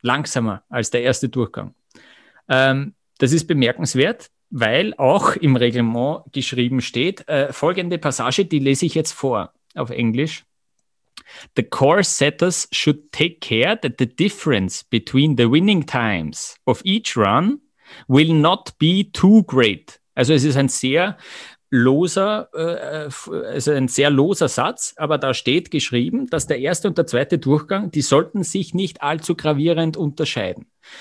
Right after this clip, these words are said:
Jetzt war der erste Durchgang eine Minute eins lang und der zweite Durchgang eins dreizehn, eins vierzehn lang. Ja? Also das ist dann schon, ich würde das schon als deutlich, wirklich gravierenden Unterschied, äh, beschreiben. Es haben sich ja dann auch einige gewundert, dass das extrem drehend ist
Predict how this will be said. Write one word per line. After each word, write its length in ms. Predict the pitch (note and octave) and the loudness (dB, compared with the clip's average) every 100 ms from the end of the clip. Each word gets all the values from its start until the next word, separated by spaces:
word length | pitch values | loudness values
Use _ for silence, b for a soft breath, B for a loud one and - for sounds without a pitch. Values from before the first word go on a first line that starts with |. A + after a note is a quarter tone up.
| B | B
Jetzt 140 | - A2 | -6 0
war 100 | C#3+ | 0
der 120 | D#3 | 0
erste 280 | D3+ E3 F#3 | -2 -2 -2
Durchgang 440 | E3+ F3 G3+ F#3+ | 0 0 -2 -4
eine 200 | C3 C#3+ | -4 -2
Minute 480 | E3+ E3 D#3+ D#3+ - | 0 0 0 -2 -4
eins 540 | A#2+ B2 G#3+ - - _ | -2 0 0 -4 -10 _
lang 460 | A#2 G#2 B2 G#3 C#4+ | -2 0 0 -2 -6
und 200 | - C#3+ | -8 -4
der 80 | D3+ | -4
zweite 680 | - C#3 D#3+ E3+ E3+ - E3+ | -2 -4 0 -2 -2 -8 -6
Durchgang 440 | D3+ D#3 - E3 D#3+ | -4 -2 -2 -4 -2
eins 300 | C3 D3+ - | -4 -4 -6
dreizehn, 420 | - C3 D#3 B2 | -2 -4 -2 -8
eins 220 | A#2+ B2 - | -6 -6 0
vierzehn 500 | E3 D#3+ - F#2 F2 | 0 0 -8 -8 -8
lang. 320 | F2+ F2 - - | -8 -10 -18 -4
Ja? 240 | A#2 F3+ B B B B | -4 -4 B B B B
Also 200 | B2+ C#3 | 2 4
das 260 | C#3 D3 | 4 2
ist 180 | E3+ - | 2 2
dann 100 | D#3+ | 2
schon, 340 | C3+ E3 D3+ A#2 | 4 4 2 0
ich 220 | C#3 - | -2 2
würde 220 | C#3+ D3 | 2 2
das 160 | D3 - | 0 0
schon 240 | D3+ D3 | -2 2
als 200 | B2+ A#2+ | 2 2
deutlich, 540 | - F3 - - A#2+ | 2 2 -4 -8 0
wirklich 300 | C#3+ D3 C#3+ | 0 0 -4
gravierenden 720 | - B2+ A#2 E3 F3 C#3 A#2+ B2+ | 0 0 2 2 2 2 2 0
Unterschied, 560 | C3+ C3+ - B2+ A#2 | 0 -4 -2 -2 -2
äh, 100 | C3 | -4
beschreiben. 640 | A2+ A#2 - G#2 B2 F#3 | -2 -4 0 0 0 -2
Es 160 | E3 B2 | -6 -2
haben 140 | C#3+ | -2
sich 160 | D3 C#3 | 0 0
ja 80 | C#3+ | 2
dann 140 | C3+ | 0
auch 120 | B2+ | -2
einige 360 | A2+ B2+ B2 B2 | -4 -4 0 2
gewundert, 460 | A#2 A2 D#3+ G3+ F3 | 2 0 0 -2 -4
dass 120 | C3 | -6
das 160 | C3+ C3+ | -6 -6
extrem 520 | C3 - B2+ D3 C3+ | -8 -6 -2 0 -2
drehend 480 | - A2+ C3 C#3 A2 | 0 2 2 0 -2
ist 420 | D3 A3 - | -4 -4 -6